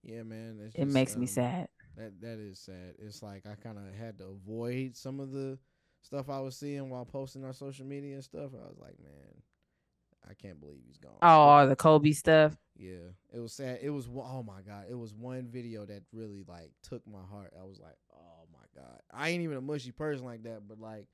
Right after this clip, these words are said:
Speaker 2: Mm-hmm.
Speaker 1: it was, it was, um, I don't, it was the Team U S A, LeBron and everybody was in there,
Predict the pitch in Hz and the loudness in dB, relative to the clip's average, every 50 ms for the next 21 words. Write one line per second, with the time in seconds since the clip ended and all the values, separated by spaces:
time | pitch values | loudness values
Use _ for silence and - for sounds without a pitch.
0 | _ _ - 151 151 151 156 151 147 143 143 147 151 _ _ _ - 160 185 190 | _ _ -16 -12 -10 -10 -8 -8 -8 -8 -10 -12 -14 _ _ _ -2 -2 0 0
1 | 190 180 175 156 127 - - - _ 139 131 123 - _ _ 127 139 151 147 143 | 0 -2 -2 -4 -6 -12 -18 -20 _ -20 -20 -20 -20 _ _ -4 -4 -2 -2 -2
2 | 139 127 110 127 131 127 123 123 120 117 117 113 113 110 - _ - 110 123 135 | -4 -4 -6 -6 -4 -4 -4 -4 -6 -6 -6 -8 -10 -12 -14 _ -12 -12 -10 -10
3 | - - 143 147 147 151 143 117 110 120 131 127 123 120 113 - - - 175 175 | -8 -6 -4 -4 -4 -4 -6 -8 -6 -4 -2 -2 -2 -2 -4 -6 -8 -6 -4 -4
4 | 170 165 156 156 147 139 131 - - 135 123 117 107 104 104 95 95 110 120 127 | -4 -2 -2 -2 -2 -2 -4 -4 -6 -6 -6 -6 -6 -8 -10 -8 -8 -6 -6 -4
5 | 135 139 139 135 131 127 131 127 127 131 _ _ _ _ _ _ _ _ _ - | -4 -2 -2 -2 -4 -4 -6 -8 -10 -12 _ _ _ _ _ _ _ _ _ -10
6 | 113 113 123 127 127 131 123 123 120 120 120 117 107 107 107 101 104 110 110 107 | -6 -4 -4 -2 -2 -2 -4 -2 -4 -4 -4 -6 -8 -8 -10 -10 -10 -10 -10 -10
7 | 104 101 98 92 92 90 98 101 | -10 -10 -12 -12 -14 -16 -18 -20